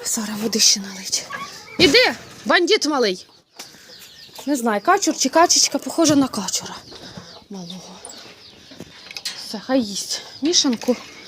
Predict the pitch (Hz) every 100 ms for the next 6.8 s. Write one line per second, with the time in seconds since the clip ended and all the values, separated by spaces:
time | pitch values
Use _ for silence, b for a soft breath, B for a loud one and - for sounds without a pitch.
0 | B B B - 320 311 294 262 302 381
1 | 311 349 330 330 277 269 262 254 269 277
2 | - 50 - B B B B B B -
3 | - - 240 247 240 208 233 254 226 311
4 | 494 - - - 262 277 330 370 285 311
5 | - 247 180 175 180 - 220 - - B
6 | B B B B - 240 226